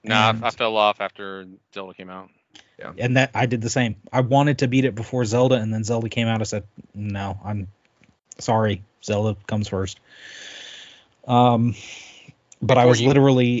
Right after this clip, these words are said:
Speaker 2: at
Speaker 1: before
Speaker 2: chapter
Speaker 1: you s-, before
Speaker 2: Go
Speaker 1: you
Speaker 2: ahead.
Speaker 1: start with that, and I, I don't wanna interrupt, but, uh, Zelda was bad for me, Richard. I've,
Speaker 2: <laughs>
Speaker 1: I, I told, I told Renee this, like, yesterday, and I, I don't wanna be open about it. It was bad.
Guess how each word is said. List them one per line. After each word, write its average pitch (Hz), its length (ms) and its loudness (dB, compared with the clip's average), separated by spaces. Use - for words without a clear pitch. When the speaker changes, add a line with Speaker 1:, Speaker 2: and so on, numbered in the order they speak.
Speaker 2:
at 123 180 -4
Speaker 1:
before 135 200 2
Speaker 2:
chapter 135 140 0
Speaker 1:
you 123 60 -4
s-, - 180 -14
before 139 220 -6
Speaker 2:
Go 139 60 2
Speaker 1:
you - 40 6
Speaker 2:
ahead. 113 80 0
Speaker 1:
start 123 100 2
with 117 100 -8
that, 117 100 2
and 110 100 -2
I, 107 200 -4
I 107 40 -6
don't 117 140 -6
wanna 107 160 -8
interrupt, 101 340 -8
but, 98 140 -8
uh, 98 220 -4
Zelda 131 220 2
was 127 120 -10
bad 107 260 0
for 98 100 -20
me, 92 140 -20
Richard. 92 300 -20
I've, 117 180 -4
Speaker 2:
<laughs> - 140 -6
Speaker 1:
I, 127 480 0
I 127 60 0
told, 151 280 0
I 131 80 2
told 151 360 -6
Renee 123 280 -2
this, 113 260 -12
like, 107 200 -6
yesterday, 113 320 -4
and 110 100 -4
I, 110 220 -6
I 107 40 -10
don't 117 120 -8
wanna 120 120 -8
be 107 200 -12
open 117 320 -12
about 135 240 -2
it. 117 100 -4
It 120 60 -8
was 120 120 -8
bad. 87 260 -10